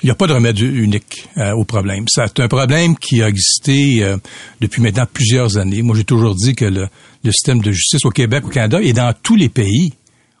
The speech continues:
où la règle de droit prévaut, là, les, les, les démocraties, le système de justice n'a pas été suffisamment financé. Parce qu'on a mis l'argent, puis à bon droit, là, on a mis l'argent dans le système de santé, dans l'éducation. Et ça, ça a causé beaucoup de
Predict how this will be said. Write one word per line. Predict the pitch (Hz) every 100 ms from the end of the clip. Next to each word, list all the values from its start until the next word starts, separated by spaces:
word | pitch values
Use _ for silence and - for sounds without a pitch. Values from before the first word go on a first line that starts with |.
| -
où |
la | 113 107
règle | 113 107
de |
droit | 101 110
prévaut, | 110 104 87 156
là, | 156
les, | 101
les, | 98 113
les | 104 101
démocraties, | 101 104 104 - 98 - 180 202 - - - -
le | 117
système | - 165 151
de | 113
justice | 95 - 170
n'a | 123
pas | 131
été | 147 107 147
suffisamment | 139 - 123 120 156
financé. | - 110 101 87 - 104 - - - - - - - -
Parce | 120
qu'on | - 120
a | 113
mis | 131
l'argent, | 110 101 127 -
puis | 107
à | 87
bon | 98 92
droit, | 120 170
là, | 98
on | 95
a | 101
mis | 117
l'argent | 98 104 113
dans | 113
le | 92
système | - 95
de |
santé, | 92 101 92 - 131 131
dans | 98
l'éducation. | 90 - 98 90 - - - - - - -
Et | 113
ça, | 220
ça | 185
a | 131 120
causé | 139 120 147
beaucoup | 104 151 - - 214
de | 127 110 110